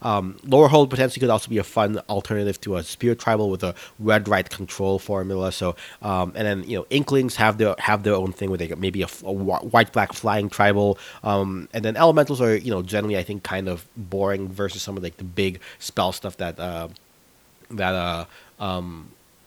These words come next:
that Prismari is trying to do. So maybe Prismari would end up being maybe, uh, a Will and Rowan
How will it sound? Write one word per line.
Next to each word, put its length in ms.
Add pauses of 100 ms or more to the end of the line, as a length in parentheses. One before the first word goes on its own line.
(300)
that 300
Prismari 400
is 100
trying 140
to 80
do. 160
So 260 (220)
maybe 180
Prismari 340
would 140
end 160
up 80
being 140
maybe, 220
uh, 540
a 100
Will 280
and 240
Rowan 440